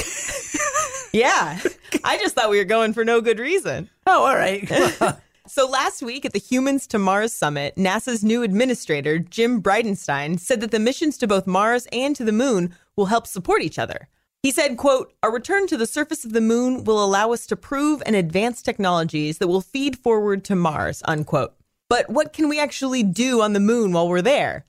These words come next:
Speaker 1: Curiosity's freelance space reporter Elizabeth Howell researched this, and it turns out there's a lot. To start with, scientists think there might be water ice in craters on the moon's surface. If that's true, then we could build a moon colony near the ice and possibly extract the water for drinking, showering, or cleaning.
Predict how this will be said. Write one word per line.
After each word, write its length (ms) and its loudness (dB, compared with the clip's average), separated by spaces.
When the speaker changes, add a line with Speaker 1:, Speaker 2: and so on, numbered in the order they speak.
Speaker 1:
Curiosity's 720 0
freelance 380 -2
space 280 0
reporter 360 0
Elizabeth 480 0
Howell 380 0
researched 500 -2
this, 400 -2
and 120 0
it 80 -2
turns 280 0
out 240 0
there's 180 -2
a 40 0
lot. 400 2
To 100 -2
start 340 0
with, 380 -2
scientists 440 -2
think 200 -2
there 100 2
might 160 -2
be 140 -2
water 380 2
ice 280 -2
in 140 -4
craters 520 0
on 120 0
the 80 2
moon's 280 2
surface. 540 -4
If 120 0
that's 240 0
true, 540 0
then 160 -2
we 100 0
could 160 0
build 200 2
a 60 4
moon 340 2
colony 420 0
near 260 4
the 140 0
ice 320 -2
and 140 0
possibly 400 0
extract 500 -4
the 80 2
water 300 2
for 160 -4
drinking, 500 -2
showering, 580 0
or 120 -2
cleaning. 500 -2